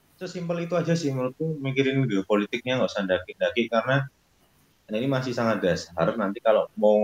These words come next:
ngomongin geopolitik dan pemetaan dan penginderaan jarak jauh lebih lanjut, bisa ngobrol. Apalagi ini lagi seru-serunya pemetaan-pemetaan.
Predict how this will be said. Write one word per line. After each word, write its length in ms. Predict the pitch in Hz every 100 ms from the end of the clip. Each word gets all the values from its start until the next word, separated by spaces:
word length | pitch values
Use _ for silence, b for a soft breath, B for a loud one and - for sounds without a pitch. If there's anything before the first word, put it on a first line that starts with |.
| 107
ngomongin 400 | 117 139 135 117
geopolitik 720 | 107 104 104 104 104 120 120 98
dan 160 | 95
pemetaan 560 | 113 123 139 139 123 117
dan 160 | 104
penginderaan 320 | 107 98 90 -
jarak 240 | 98 98
jauh 240 | - 107 101
lebih 320 | 139 147 117 107
lanjut, 400 | 87 82 - 123 _ _ _ _ _
bisa 320 | - 98 101
ngobrol. 560 | 87 85 82 87 80 78
Apalagi 720 | 82 92 92 90 113 117 113 _ _ _ _ _ -
ini 160 | 110 110
lagi 240 | 104 101
seru-serunya 640 | 90 98 95 - 98 98 92
pemetaan-pemetaan. 1200 | 90 92 90 76 82 87 85 85 - 90 _